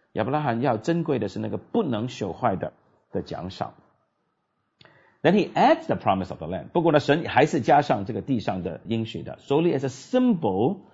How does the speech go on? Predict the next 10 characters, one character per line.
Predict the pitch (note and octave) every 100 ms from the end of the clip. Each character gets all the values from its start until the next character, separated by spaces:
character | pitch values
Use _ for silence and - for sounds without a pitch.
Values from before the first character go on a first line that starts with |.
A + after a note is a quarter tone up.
| _ _
of | - G2+
his | G#2+ -
benevolence, | F#2+ G#2+ A#2 A2+ E2 - - _ _ _
是 | - - C#3 B2 G#2 F2 - _
象 | - - - F3+ A2
征 | G#2 D#3 D#3+
神 | - F2+ G2
的 | A2+ G2
慈 | - -
爱。 | F2+ G#2 E2